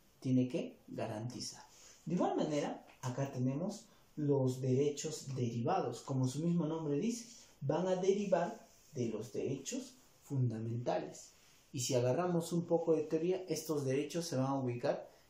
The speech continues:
en los derechos de segunda y tercera generación, que lo que busca ya no es solamente la protección individual, sino la protección de un grupo social, sino la protección de todo un planeta. Ejemplo, cuando te hablo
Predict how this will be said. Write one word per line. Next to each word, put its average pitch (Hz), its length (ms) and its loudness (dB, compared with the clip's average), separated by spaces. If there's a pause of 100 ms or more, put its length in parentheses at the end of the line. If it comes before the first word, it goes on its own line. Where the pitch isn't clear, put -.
en 127 140 2
los 120 160 4
derechos 127 440 -2
de 110 80 -4
segunda 143 800 -2 (380)
y 107 460 -6
tercera 127 440 -2
generación, 117 640 -2 (260)
que 127 140 0
lo 120 160 2
que 127 80 -2
busca 143 380 0
ya 143 180 2
no 156 120 0
es - 40 -6
solamente 151 640 -2
la 120 160 -2
protección 120 460 -4
individual, 139 500 0 (260)
sino 139 360 -2
la 131 140 0
protección 151 640 -2
de 127 220 -4
un 131 120 4
grupo 127 280 0
social, 180 480 -2 (340)
sino 139 400 0
la 131 140 0
protección 127 600 -4 (300)
de - 160 -4
todo 127 200 0
un 131 180 6
planeta. 127 480 -2 (320)
Ejemplo, 131 540 2
cuando 120 280 0
te 139 140 0
hablo 147 380 4